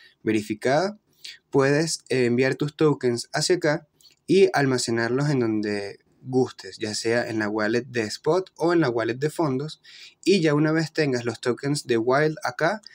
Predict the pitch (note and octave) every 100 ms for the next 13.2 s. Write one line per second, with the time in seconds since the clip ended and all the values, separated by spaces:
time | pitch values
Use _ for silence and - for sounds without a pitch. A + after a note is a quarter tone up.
0 | - - D#3 E3+ E3+ E3 E3 D#3+ - D3
1 | B2+ A#2 C3+ F3 - G3 - E3+ F3 F#3
2 | E3+ D3+ D3+ C#3+ C#3+ _ - - C3+ C3
3 | B2 B2+ - C3 C3 B2+ - A2 G#2+ _
4 | _ _ _ _ - - _ _ _ A#2
5 | - F3 F3+ C#3 B2 C3 B2+ A#2+ B2 C#3
6 | C3+ B2+ C#3 _ - _ _ _ D#3+ E3+
7 | F#3 F3+ C#3 B2+ C#3 D#3+ E3 E3 C#3 C#3+
8 | F3 - _ - D#3 D#3+ D#3+ - D3 C#3
9 | C#3 D#3+ E3+ E3 D#3 E3 _ - _ -
10 | D3 E3+ E3+ D#3+ C#3 C3 C3+ B2 B2+ A#2+
11 | C3 B2+ A#2+ D#3+ E3 F3+ F3 F#3+ F3+ C3+
12 | B2 B2 D3+ E3+ A#2+ G#2 - C#3 F#3 D#3
13 | D3